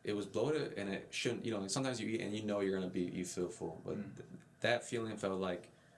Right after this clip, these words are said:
Speaker 1: unnecessary. So, uh, this year I tried no dairy and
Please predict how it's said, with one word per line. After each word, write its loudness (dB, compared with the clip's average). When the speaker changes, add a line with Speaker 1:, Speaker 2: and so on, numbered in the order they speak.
Speaker 1:
unnecessary. 0
So, 0
uh, -10
this 2
year 2
I -2
tried -2
no 0
dairy 2
and -4